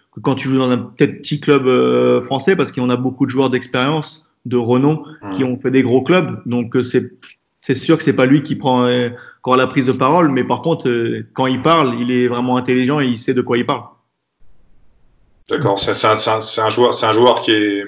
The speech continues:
Speaker 2: malgré son âge, est-ce que c'est un joueur qui est écouté par les autres ? Parce que, tu sais, la, l'anecdote que, qui me revient souvent à l'esprit, c'est une intervention à Arsène Wenger dans un, dans un séminaire qui expliquait que pour lui,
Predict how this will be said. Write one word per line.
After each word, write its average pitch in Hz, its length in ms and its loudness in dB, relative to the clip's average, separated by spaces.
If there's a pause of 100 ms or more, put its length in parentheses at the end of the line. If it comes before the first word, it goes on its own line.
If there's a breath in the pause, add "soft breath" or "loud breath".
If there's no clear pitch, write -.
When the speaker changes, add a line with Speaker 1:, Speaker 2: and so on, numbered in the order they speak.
(120)
Speaker 2:
malgré 113 360 2
son 120 200 -4
âge, 139 140 2
est-ce 123 140 -6
que 117 100 -6
c'est 113 140 -10
un 107 80 -6
joueur 117 260 -2
qui - 100 -6
est 110 60 0
écouté 113 320 -4
par 107 180 -2
les 107 140 -4
autres ? 120 140 0
Parce - 80 -16
que, 113 80 -12
tu - 60 -10
sais, 131 80 2
la, 120 140 4
l'anecdote 113 460 -2
que, 107 220 -4 (360 loud breath)
qui - 140 -10
me 107 80 -4
revient 110 240 2
souvent 110 240 -4
à 107 40 -2
l'esprit, 107 340 0
c'est 135 200 -8
une 107 80 -8
intervention 110 480 -4
à 117 40 -2
Arsène 110 240 -6
Wenger 110 380 2
dans 101 180 -4
un, 98 160 -4
dans 101 180 -4
un 107 60 -4
séminaire 123 500 -2
qui - 80 -10
expliquait 113 380 -4
que - 60 -14
pour 110 140 2
lui, 131 300 2